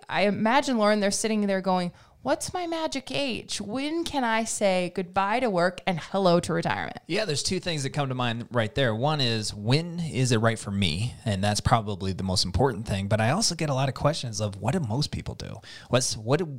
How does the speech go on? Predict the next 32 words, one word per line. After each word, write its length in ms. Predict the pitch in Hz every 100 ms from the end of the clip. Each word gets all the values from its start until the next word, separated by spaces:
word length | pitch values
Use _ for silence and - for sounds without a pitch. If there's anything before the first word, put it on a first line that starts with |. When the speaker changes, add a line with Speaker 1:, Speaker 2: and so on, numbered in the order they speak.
| -
Speaker 2:
what 120 | 113
do 100 | 165
most 460 | 151 110 113 135 -
people 240 | 131 113
do 240 | 101 113 110
from 240 | - 101
a 40 | 92
retirement 440 | 92 123 127 135
standpoint? 480 | - 127 120 127 113
What 140 | 120
are 60 | 110
most 280 | 107 117 -
people 280 | 113 104
spending 640 | 95 - 104 117 120 135 127
in 220 | 127 123
retirement?" 640 | 120 120 - 120 123 131 - - - - -
The 140 | 117
average 280 | 120 190 156
retirement 460 | 113 143 135 123 -
age 300 | 117 117 -
for 540 | - 113 110 107 101
women 320 | 104 135 139
is 100 | 95
sixty-two. 540 | - 104 92 95 110 - - - - - -
The 100 | -
average 240 | 98 110 104
retirement 480 | 107 110 107 107 -
age 300 | 101 101 -
for 260 | 107 104
men 240 | 101 147 143
is 140 | 110
sixty-four. 680 | - 104 104 - 131 -